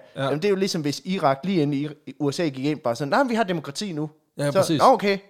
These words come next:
Speaker 2: vi har heller ikke nogen masseudlæsning." "Nå, men god dag, så."
Speaker 1: <laughs> Ja,
Speaker 2: Jamen,
Speaker 1: præcis.
Speaker 2: <laughs> altså, øhm, men det er simpelthen for at undgå det, der vil blive til et blodbad.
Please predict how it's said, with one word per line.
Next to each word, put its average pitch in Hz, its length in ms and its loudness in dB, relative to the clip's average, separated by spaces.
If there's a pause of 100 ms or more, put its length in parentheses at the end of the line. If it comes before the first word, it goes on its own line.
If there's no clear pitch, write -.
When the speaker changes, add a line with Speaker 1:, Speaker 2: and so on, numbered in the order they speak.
Speaker 2:
vi 139 80 -4
har 160 60 2
heller 226 120 4
ikke 196 60 -4
nogen 160 120 -2
masseudlæsning." 120 640 -2 (220)
"Nå, - 80 -6
men 131 100 -8
god 302 200 6
dag, 254 240 6
så." 202 160 4
Speaker 1:
<laughs> 139 140 0
Ja, - 80 2
Speaker 2:
Jamen, 143 160 6
Speaker 1:
præcis. 151 420 0
Speaker 2:
<laughs> - 80 -10
altså, 143 260 0 (760)
øhm, 143 420 4 (320)
men 160 120 0
det - 40 0
er 185 40 2
simpelthen 180 200 4
for 180 100 4
at 160 60 10
undgå 160 440 2 (680)
det, 151 120 -6
der 151 60 2
vil 135 180 -6
blive 127 200 -8
til - 120 -6
et 117 80 -8
blodbad. 131 500 -2